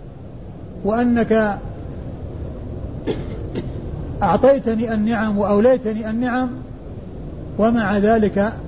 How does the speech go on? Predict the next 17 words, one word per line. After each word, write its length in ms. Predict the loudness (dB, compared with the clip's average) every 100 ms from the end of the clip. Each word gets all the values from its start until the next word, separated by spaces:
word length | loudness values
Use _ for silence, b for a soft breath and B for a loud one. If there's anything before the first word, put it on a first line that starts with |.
| -12 -12 -12 -10 -10 -10 -6 2
قابلتها 580 | 4 6 4 4 4 4
بالمعصية 600 | 2 0 2 2 2 0 -8 -10 -10 -12 -12 -12 -12 -12 -10 -6
وقابلتها 600 | 2 4 6 6 4 4
بالذنوب، 520 | 2 2 4 4 2 -2 -12 -10 -10 -10 -10 -10 -12 -10 -10 -8 -8 -8 -6 0
فأنا 500 | 2 4 4 2 0 -2 2
أعترف 500 | 4 6 6 4 2
بأني 420 | 2 0 0 2
مذنب، 420 | 2 4 4 4 0 -12 -14 -14 -14 -14 -12 -12 -12 -12 -10 -10 0
وأعترف 600 | 4 4 4 4 6 4 2
بأن 320 | -2 -2 0
فضلك 400 | 2 2 2 2
علي 360 | 2 4 4 4
عظيم، 460 | 2 4 4 2 -2 -8 -12 -12 -12 -12 -10 -10 -10 -10 -4 2
وأن 360 | 4 4 6
نعمك 420 | 4 4 4 4
علي 420 | 4 6 6 4 2
سابغة، 540 | 4 4 4 4